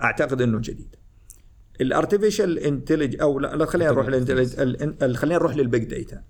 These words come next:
Speaker 2: مم.
Speaker 1: البيج داتا في فترات من الفترات كنا نتكلم على اليوم المعلومات موجودة في البرامج هذه اللي أنا ذكرتها، اللي هي معلومات ال-، العمليات اللي تمت.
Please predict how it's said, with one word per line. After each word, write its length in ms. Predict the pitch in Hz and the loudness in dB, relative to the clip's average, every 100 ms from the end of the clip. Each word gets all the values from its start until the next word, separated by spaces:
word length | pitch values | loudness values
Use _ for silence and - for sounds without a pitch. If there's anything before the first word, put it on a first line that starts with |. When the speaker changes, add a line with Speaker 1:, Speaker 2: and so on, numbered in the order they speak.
| - - | -20 -16
Speaker 2:
مم. 160 | 87 - - | -16 -10 -4
Speaker 1:
البيج 240 | 147 190 | 0 2
داتا 280 | 185 196 170 | 2 2 2
في 240 | 139 147 131 | 2 0 0
فترات 480 | 151 151 175 156 | 0 2 2 2
من 80 | 147 | 0
الفترات 340 | 135 127 147 156 | -2 0 0 0
كنا 160 | 143 | -2
نتكلم 420 | 131 127 151 147 | -2 0 0 0
على 420 | 123 123 143 - - - - - - | 2 2 2 -2 -12 -20 -20 -20 -6
اليوم 300 | 131 131 160 | 0 2 2
المعلومات 680 | 151 131 117 123 127 156 - | 2 2 2 2 2 0 -2
موجودة 380 | 123 120 139 117 | 0 2 2 2
في 120 | 110 | 0
البرامج 520 | 113 110 120 107 104 | 0 2 2 0 0
هذه 140 | 104 110 | -2 -2
اللي 140 | 120 | -2
أنا 120 | 110 | -2
ذكرتها، 680 | 110 - 120 - - 147 240 - - - - - | -2 -2 -4 -4 -4 -6 -8 -14 -20 -20 -20 -8
اللي 200 | 123 127 | -2 2
هي 60 | 135 | 2
معلومات 600 | 123 117 127 143 160 - - - - - - | 2 2 2 0 -2 -6 -18 -20 -20 -20 -8
ال-، 920 | 160 117 110 110 107 123 87 - - | -2 0 0 -2 -2 -4 -6 -10 -10
العمليات 560 | 127 110 123 135 135 - | -2 2 2 2 0 -2
اللي 140 | - | -8
تمت. 460 | 117 - 113 - - | -6 -8 -8 -12 -18